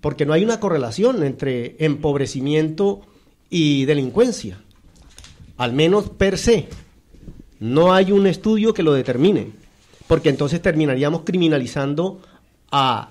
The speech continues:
los sectores excluidos y empobrecidos, porque muchas veces desde ahí no es que donde se generan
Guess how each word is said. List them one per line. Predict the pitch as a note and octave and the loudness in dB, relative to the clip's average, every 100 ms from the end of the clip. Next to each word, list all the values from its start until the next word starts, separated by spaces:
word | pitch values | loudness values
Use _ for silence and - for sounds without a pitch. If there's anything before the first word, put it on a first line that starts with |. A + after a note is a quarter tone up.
| - | -14
los | D#3+ D3 D#3 D3 - | -8 -2 2 0 -2
sectores | C#3+ - - F#3 G3 G#3+ G3+ | -6 -6 0 2 2 0 -2
excluidos | D#3+ - D3+ D3 F3 F#3+ F#3 | -8 -2 0 2 2 0 0
y | |
empobrecidos, | D#3 D3 A#2 A2+ B3 G3 G2+ - _ _ _ _ _ _ - | -2 -2 -4 -4 -4 -4 -8 -18 _ _ _ _ _ _ -8
porque | C3 C3 | -4 -2
muchas | C3+ E3 D3+ | -2 0 2
veces | D#3+ D#3+ F#3 - - - - _ _ _ | 2 2 -4 -6 -20 -20 -20 _ _ _
desde | D3 C3 C#3+ | -2 0 2
ahí | C#3+ A3 | 2 2
no | F#3 | 2
es | E3+ | 2
que | F3+ | 2
donde | F3+ D3 | 0 0
se | - B2+ | -2 -4
generan | B2+ C3+ D3 E3 | -2 0 0 -2